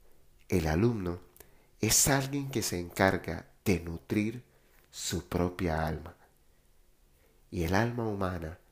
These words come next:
es allí donde se encuentran nuestra mente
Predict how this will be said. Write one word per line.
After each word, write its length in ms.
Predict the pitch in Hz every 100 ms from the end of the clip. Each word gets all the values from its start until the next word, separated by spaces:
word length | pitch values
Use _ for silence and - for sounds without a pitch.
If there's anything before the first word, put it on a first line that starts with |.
| _ - _ - 101
es 140 | -
allí 280 | 107 98 101
donde 260 | 98 92
se 120 | 82 82
encuentran 640 | 82 98 101 101 101 107 _ _ _ _
nuestra 480 | 92 85 80 - 82
mente 500 | 90 110 120 120 123